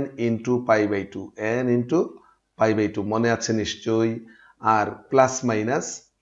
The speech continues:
something, এখানে plus আছে, plus something। এই যে, আহ, বিষয়টা, এই, এই ফরম্যাটে আমরা যাব। তাহলে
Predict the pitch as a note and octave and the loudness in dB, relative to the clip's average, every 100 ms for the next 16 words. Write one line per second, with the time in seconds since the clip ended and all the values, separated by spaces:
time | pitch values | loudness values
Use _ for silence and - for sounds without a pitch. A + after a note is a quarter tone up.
0 | _ - A#2+ G#2+ G2 D3+ E3 D3+ C#3+ C3 | _ -8 -4 -2 -2 -2 -2 0 -2 2
1 | C3+ A#2+ A2+ G#2+ A#2+ - - _ _ - | 4 4 2 -4 -6 -10 -12 _ _ 4
2 | A2+ G#2 - G#2 G2+ F#2+ G2+ - - - | 6 6 2 -6 -6 -6 -12 -14 -20 -20
3 | _ - D3 C#3+ D3 A#2+ G#2 - G#2+ G2+ | _ 0 2 4 4 4 0 -2 -2 -2
4 | G2+ G#2 - G2+ F#2 G#2 - - _ _ | -4 -6 -2 -2 -2 -4 -6 -10 _ _
5 | - C#3+ D3 D3 D3 D3 C3+ B2 B2+ A2 | -2 2 4 2 2 2 2 0 0 0
6 | G#2+ G#2+ G#2+ G#2 G#2 G#2 G#2 G#2 D3 F3+ | 0 -2 -2 -4 -2 -2 2 2 0 -4
7 | - - _ _ B2 A#2 C3+ | -8 -20 _ _ -2 0 -2